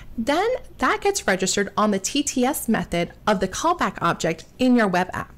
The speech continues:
So every time your action receives that mark name of puppy dance in your S S M L,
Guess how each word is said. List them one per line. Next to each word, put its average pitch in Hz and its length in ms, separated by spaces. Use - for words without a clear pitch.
So - 300
every 262 240
time 339 260
your 311 160
action 226 300
receives 320 480
that - 160
mark 185 340
name 262 260
of 175 340
puppy 277 240
dance 156 420
in 208 160
your 185 160
S 180 160
S - 140
M 196 140
L, 254 260